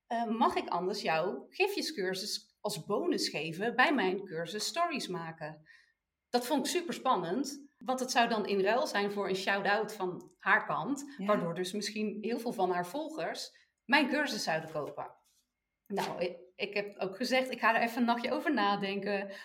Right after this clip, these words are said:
Speaker 1: Of mag ik je over een paar uur terugbellen? Want dat moet ik even laten bezinken." En toen besloot ik: "Ik ga het gewoon doen. We zien wel wat er gebeurt. Dan heb ik dit ook eens meegemaakt."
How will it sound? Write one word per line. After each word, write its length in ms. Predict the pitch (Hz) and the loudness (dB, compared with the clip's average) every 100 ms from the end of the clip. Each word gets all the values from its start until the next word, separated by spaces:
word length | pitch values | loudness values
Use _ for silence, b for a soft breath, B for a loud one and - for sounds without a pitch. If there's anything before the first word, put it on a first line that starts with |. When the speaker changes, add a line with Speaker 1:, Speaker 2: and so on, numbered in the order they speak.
| B | B
Speaker 1:
Of 200 | - 208 | -6 -2
mag 160 | 220 226 | -2 0
ik 100 | 240 | 0
je 100 | 233 | 0
over 160 | 233 | 0
een 60 | 208 | -2
paar 200 | 202 202 | -2 -2
uur 140 | 185 | -4
terugbellen? 680 | - 269 269 247 226 226 233 B B _ | -6 -6 -4 -2 -2 -2 -8 B B _
Want 140 | 208 | -4
dat 100 | 220 | -4
moet 180 | 226 - | -4 -6
ik 120 | - | -6
even 320 | - 277 233 220 | -2 -2 0 2
laten 300 | 214 214 - | 2 0 -6
bezinken." 640 | 156 202 240 269 277 - B B B _ | -6 -2 -2 -2 -4 -6 B B B _
En 460 | 240 233 233 233 - | 0 0 -2 -8 -14
toen 180 | - 262 | -2 0
besloot 340 | 254 247 233 | 2 2 2
ik: 80 | - | 0
"Ik 160 | - - | -4 0
ga 120 | 226 | 0
het 100 | 226 | 0
gewoon 220 | 202 185 | 0 0
doen. 240 | 160 151 151 | 0 -6 -6
We 80 | 208 | -2
zien 200 | 285 302 | 0 2
wel 160 | 277 | 2
wat 180 | 254 262 | 2 0
er 60 | 254 | -2
gebeurt. 360 | 208 202 247 | -2 0 0
Dan 140 | 233 220 | 0 0
heb 120 | 202 | 0
ik 60 | 156 | -2
dit 220 | 156 - | -8 -2
ook 260 | 208 - 311 | 0 0 -2
eens 120 | 311 | -2
meegemaakt." 760 | 240 247 240 202 196 202 - | 0 0 0 -2 -2 -4 -10